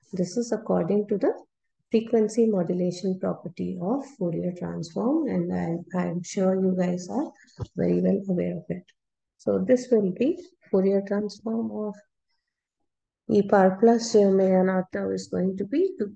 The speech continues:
pi del of omega minus omega naught, and this is going to be two pi minus or plus. I think I can write it over here rather than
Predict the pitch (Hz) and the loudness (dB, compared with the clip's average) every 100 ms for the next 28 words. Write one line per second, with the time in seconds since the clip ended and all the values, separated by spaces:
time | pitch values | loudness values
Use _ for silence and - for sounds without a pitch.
0 | - 202 320 - - _ _ _ _ _ | -8 -4 -2 -4 -10 _ _ _ _ _
1 | _ _ _ _ _ _ _ _ _ _ | _ _ _ _ _ _ _ _ _ _
2 | - 185 185 180 185 175 - 208 196 185 | -10 0 2 2 0 -2 -8 -10 -8 -6
3 | 180 170 170 196 247 254 247 247 214 196 | -6 -6 -6 -6 -6 -6 -8 -8 -8 -6
4 | 196 196 196 196 202 208 - 208 175 170 | -4 -6 -6 -8 -8 -8 -12 -10 -10 -8
5 | 202 - 196 - 190 185 185 190 190 190 | -10 -8 -10 -4 0 0 0 -6 -8 -8
6 | 190 190 185 180 185 185 _ _ _ _ | -8 -6 -6 -6 -6 -8 _ _ _ _
7 | _ _ - _ _ _ _ _ 190 185 | _ _ -20 _ _ _ _ _ -4 -2
8 | 185 175 170 196 190 190 185 156 185 160 | -2 -4 -6 -6 -6 -2 -4 -2 -6 -4
9 | 180 165 180 165 180 175 180 - _ - | -4 -2 -4 -4 -2 -4 -4 -12 _ -6
10 | 180 170 - 196 180 185 190 196 196 190 | -4 -4 -6 -4 -2 0 -2 -2 -4 -6
11 | - _ _ 202 202 202 196 185 185 185 | -10 _ _ -6 -6 -4 -8 -6 -6 -4
12 | - - | -2 -4